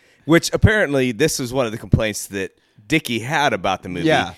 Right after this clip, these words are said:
Speaker 1: is that there wasn't a dumpster. He said, "I jumped out and landed on my feet like Spider-Man or on my ass
Speaker 2: Yeah.
Speaker 1: or whatever." Like, he
Speaker 2: There
Speaker 1: said
Speaker 2: wasn't
Speaker 1: there
Speaker 2: a
Speaker 1: was no
Speaker 2: dumpster
Speaker 1: dumpster.
Speaker 2: that'd catch my fall.
Speaker 1: <laughs> I don't need that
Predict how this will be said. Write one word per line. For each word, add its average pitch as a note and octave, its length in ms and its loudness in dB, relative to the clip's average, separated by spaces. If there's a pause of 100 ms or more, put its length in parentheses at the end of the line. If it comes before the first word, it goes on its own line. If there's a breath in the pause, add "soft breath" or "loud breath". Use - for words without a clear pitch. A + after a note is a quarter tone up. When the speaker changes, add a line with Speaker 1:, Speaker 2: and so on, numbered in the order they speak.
(160 soft breath)
Speaker 1:
is B2+ 180 -2
that - 180 -4
there C#3+ 180 4
wasn't C3 420 4
a G#2+ 100 0
dumpster. G2 580 -4
He A#2 120 -8
said, G#2+ 240 -2
"I G#2+ 220 0
jumped A#2 320 -4
out A#2 400 0
and G#2+ 180 -6
landed G#2 380 -4
on G2 180 -6
my D#2+ 300 -8 (140)
feet A2+ 560 -6
like F#2 160 -8
Spider-Man D2+ 680 -6
or D2+ 100 -12
on F#2+ 160 -6
my E2+ 120 -4
ass D3+ 80 -2
Speaker 2:
Yeah. B2+ 260 2
Speaker 1:
or A2 80 0
whatever." C#3+ 460 0
Like, A2 200 -4
he D#3 140 -8
Speaker 2:
There D#3 100 2
Speaker 1:
said G#3+ 40 6
Speaker 2:
wasn't F3 300 4
Speaker 1:
there D3+ 100 2
Speaker 2:
a - 60 4
Speaker 1:
was C#3+ 40 2
no D3 60 2
Speaker 2:
dumpster C3 100 2
Speaker 1:
dumpster. B2+ 40 0
Speaker 2:
that'd A2+ 180 0
catch B2 200 -6
my A2+ 160 -8
fall. G#2+ 320 -6 (100)
Speaker 1:
<laughs> - 100 -10 (920 soft breath)
I C#3+ 60 -4
don't D3+ 140 2
need B2+ 160 -6
that A#2+ 280 -2